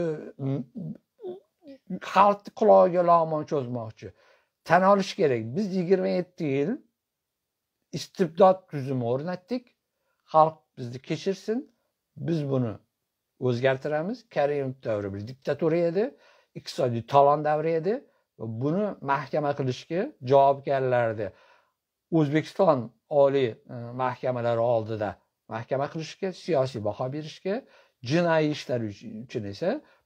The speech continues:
jinoiy javobgarlikka tortish uchun xalq nimasini, e, o'tkazamiz desa, unda boshqa gap edi. Bu ishni tashkilotchisi bo'lganligi uchun,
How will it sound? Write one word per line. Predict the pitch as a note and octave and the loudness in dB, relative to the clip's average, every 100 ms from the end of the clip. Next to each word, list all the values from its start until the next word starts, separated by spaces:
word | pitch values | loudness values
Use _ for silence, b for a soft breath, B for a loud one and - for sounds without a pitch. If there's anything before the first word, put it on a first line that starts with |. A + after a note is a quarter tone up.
| - | -14
jinoiy | A2 B2+ D3 C#3+ C3+ | -4 0 0 2 2
javobgarlikka | C#3 C3 C3 B2 A2+ A2+ - F3+ B3+ _ | 4 4 0 -6 -6 -8 -6 -8 -8 _
tortish | - D3 C3+ - - | -2 0 0 -2 -16
uchun | A2+ - F#3 B3+ b b b - | -16 -10 -6 -6 b b b -2
xalq | E3 E3+ E3+ _ _ | 4 4 2 _ _
nimasini, | C#3+ C3+ A#2+ A#2 B2+ G3+ B3+ _ | -8 -6 -6 -8 -12 -10 -12 _
e, | - C3 B2+ B2 B2 A#2+ A#2+ A#2+ A#2 A#2+ B2 | -14 -10 -8 -8 -8 -10 -10 -12 -12 -12 -8
o'tkazamiz | D#3+ D#3 D#3+ D3 C3+ G#2+ - | -4 -2 4 6 6 4 -10
desa, | A#2 C3 C3 A3 D#4 b b | -8 -6 -2 -2 -2 b b
unda | b G3+ A3 | b -8 -2
boshqa | C4 B3 A#3+ | -2 -2 -4
gap | A3+ A3 | -4 -4
edi. | F3+ C3+ A2+ _ _ _ _ _ _ | -4 -6 -8 _ _ _ _ _ _
Bu | - D#3+ G#3+ | -8 0 0
ishni | G3+ - D#3+ | 0 -4 -4
tashkilotchisi | F#3 E3+ - F#3 E3+ - - E3 | -2 -2 -2 0 0 -4 -14 -6
bo'lganligi | E3+ D#3+ D#3 D3+ C#3 B2 | -4 0 0 0 -2 -4
uchun, | A2 B2 C#3 | -6 -6 -8